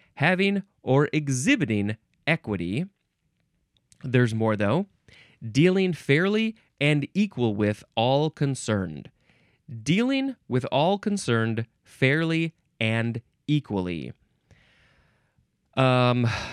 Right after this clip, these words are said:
again, again, I think in the couple episodes ago, where was it? Uh, was it for equit-, so let's see, we're on the word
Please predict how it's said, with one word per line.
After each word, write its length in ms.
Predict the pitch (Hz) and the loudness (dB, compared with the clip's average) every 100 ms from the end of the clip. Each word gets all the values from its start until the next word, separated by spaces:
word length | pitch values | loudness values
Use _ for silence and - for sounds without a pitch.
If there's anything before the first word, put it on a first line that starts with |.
| - - - - - | -14 -18 -20 -10 -6
again, 760 | 113 117 120 90 90 107 131 - | 0 2 2 0 -2 -2 -4 -6
again, 540 | 98 - 117 95 98 - | -8 0 0 2 -2 -4
I 80 | |
think 560 | 107 - 151 117 110 110 | -6 -2 0 2 0 -4
in 200 | - 104 | -6 -4
the 240 | 101 101 | -2 -4
couple 360 | 101 139 - 151 | -4 -6 -2 -2
episodes 480 | 147 156 - 147 139 | -2 -4 0 -2 -2
ago, 760 | 135 139 139 139 139 139 139 - | 0 2 4 4 2 2 0 -2
where 240 | 117 117 | -2 -2
was 260 | 110 135 131 | 0 0 0
it? 320 | 143 - - _ _ - - | -2 -4 -16 _ _ -20 -8
Uh, 300 | 117 117 113 | 0 2 2
was 160 | 117 113 | 2 0
it 120 | - | -6
for 360 | - 110 107 - | -2 0 0 0
equit-, 520 | 117 135 - 131 - - _ | -4 -2 0 -2 -2 -20 _
so 160 | - 117 | -6 -6
let's 80 | |
see, 80 | - | -2
we're 200 | 95 113 | 0 0
on 200 | 113 180 | 0 0
the 80 | 226 | 2
word 200 | 165 | 2